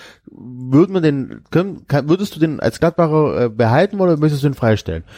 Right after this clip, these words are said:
Sag ich, naja, es läuft eigentlich ganz gut zu denen, sagt der Axel, naja, aber du hast das, äh, Derby verloren und hast natürlich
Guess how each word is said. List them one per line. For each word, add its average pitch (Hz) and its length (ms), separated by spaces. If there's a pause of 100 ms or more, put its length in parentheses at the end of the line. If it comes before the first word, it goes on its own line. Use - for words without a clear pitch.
(140)
Sag 110 300
ich, 202 320
naja, 117 180
es 123 120
läuft 143 180
eigentlich 131 160
ganz 104 240
gut 139 180
zu 185 80
denen, 185 220
sagt - 180
der 101 120
Axel, 165 220
naja, 110 280
aber 107 100
du 107 120
hast 113 160
das, - 160 (180)
äh, 110 120
Derby 110 340
verloren 151 380 (580)
und 117 180
hast 113 160
natürlich 127 400